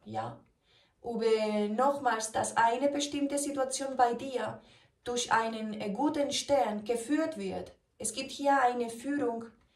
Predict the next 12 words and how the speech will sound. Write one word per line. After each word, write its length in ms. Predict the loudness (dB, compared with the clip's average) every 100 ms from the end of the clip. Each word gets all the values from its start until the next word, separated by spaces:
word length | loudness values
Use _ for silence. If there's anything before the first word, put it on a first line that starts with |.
| _ _ _ _
eine 420 | -2 0 -2 -2
göttliche 580 | 2 4 2 -2 -2 -2
Führung 500 | -2 -2 -2 -2 -4
irgendwie. 760 | -2 0 0 -4 -8 -10 -12 -18 _ _ _ _ _ _ _ _ _ _ _ _ _ _ _ _ _ _ _ _ _ _ _ _
Und 540 | 6 10 12 10 4 0
es 280 | 2 0 -4
gibt 240 | -8 -6
hier 160 | -2 0
natürlich 460 | 0 -6 -8 -6
eine 160 | -6 -6
positive 520 | -8 -8 -8 -8 -8
Energie. 500 | -6 -8 -8 -12 -14